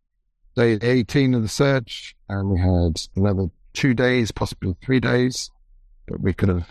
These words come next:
we could have utilized on the ship charter. Um,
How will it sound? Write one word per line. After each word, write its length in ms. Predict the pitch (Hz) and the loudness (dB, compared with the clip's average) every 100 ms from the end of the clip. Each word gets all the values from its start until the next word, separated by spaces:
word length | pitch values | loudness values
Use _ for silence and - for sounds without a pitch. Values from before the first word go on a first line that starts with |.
| - - | -14 -12
we 140 | 95 - | -12 -6
could 140 | 104 | -2
have 200 | 98 87 - | -2 -2 0
utilized 600 | 110 - 104 101 98 - | 0 2 0 0 -2 -4
on 100 | 98 | -4
the 60 | |
ship 220 | - 127 - | -2 -2 -2
charter. 460 | - 113 101 127 110 _ _ _ _ _ _ - - - | -2 -2 -2 -6 -8 _ _ _ _ _ _ -20 -16 -6
Um, 580 | 87 87 90 90 92 | -2 -2 0 0 0